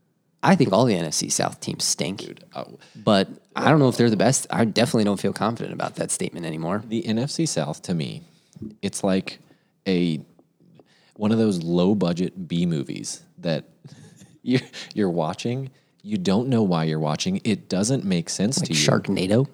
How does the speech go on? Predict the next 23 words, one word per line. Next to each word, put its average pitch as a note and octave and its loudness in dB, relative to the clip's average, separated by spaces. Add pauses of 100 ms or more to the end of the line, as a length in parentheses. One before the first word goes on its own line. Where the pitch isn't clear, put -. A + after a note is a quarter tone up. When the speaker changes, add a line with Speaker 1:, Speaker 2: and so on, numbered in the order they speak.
Speaker 2:
Exactly B2 0
like F2 0
Sharknado. D2+ -4 (240)
Like, G2+ -6 (1080)
what A#2 -4
the C3+ 0
hell B2+ 2
am A2 2
I G2 4
watching F#2+ 0
right D#2+ 0
now? F2 0
I G#2+ 0
don't C3 4
understand A2 0
any A#2+ 2
of F2+ 2
these D2 -4
teams. D2 -8 (1400)
It's - -18
kind A#2+ -2
of D#3+ 0
exciting. - -4